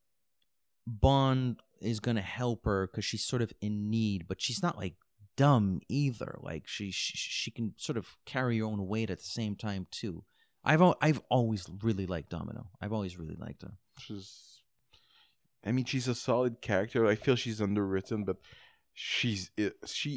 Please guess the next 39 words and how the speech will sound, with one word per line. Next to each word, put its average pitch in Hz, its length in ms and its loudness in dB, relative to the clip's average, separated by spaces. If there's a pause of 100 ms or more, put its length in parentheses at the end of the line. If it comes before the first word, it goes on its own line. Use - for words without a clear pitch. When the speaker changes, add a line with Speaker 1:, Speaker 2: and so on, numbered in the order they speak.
Speaker 2:
is 110 240 4
gorgeous, 104 680 4
and 113 240 4
she 131 160 2
has 117 280 8
a - 960 -20
couple 160 260 6
good 120 440 6
moments. 104 840 2
The 90 260 4
one 113 340 6
where 98 120 4
she - 160 -6
kills 92 380 0
Largo 95 520 4
is 92 240 2
definitely 95 760 0
a, 82 140 -4 (360)
a 90 80 -10
solid 92 520 0
one. 107 320 -2 (320)
I 117 120 4
love 190 260 6
some 175 200 2
of 135 140 -2
the, 110 220 6
uh, 92 240 6 (200)
the 110 160 4
moments 113 580 4
on, 101 200 0
on 107 160 6
the 104 120 6
beach 107 320 0
between 98 260 -2
her 98 180 4
and 92 160 0
Connery. 92 320 2
That's 104 260 0 (140)
actually 110 420 2